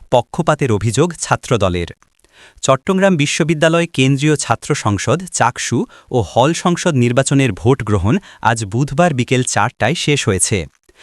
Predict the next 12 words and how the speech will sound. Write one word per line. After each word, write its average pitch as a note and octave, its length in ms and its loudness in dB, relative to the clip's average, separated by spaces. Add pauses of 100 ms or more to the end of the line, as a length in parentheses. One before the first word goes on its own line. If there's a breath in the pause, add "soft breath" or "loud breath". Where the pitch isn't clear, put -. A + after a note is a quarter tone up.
(220 loud breath)
প্রধান C3+ 360 2
নির্বাচন D#3+ 460 2
কমিশনার C#3+ 580 2
মো A#2 200 2
মনিরুদ্দিন C#3+ 600 2
জানিয়েছেন, G2+ 560 2 (280 loud breath)
শান্তিপূর্ণ F#3+ 720 0
পরিবেশে C#3+ 560 2
ভোট A#2+ 280 0
গ্রহণ G#2 280 0
সম্পন্ন C#3 520 2
হয়েছে F#2 400 2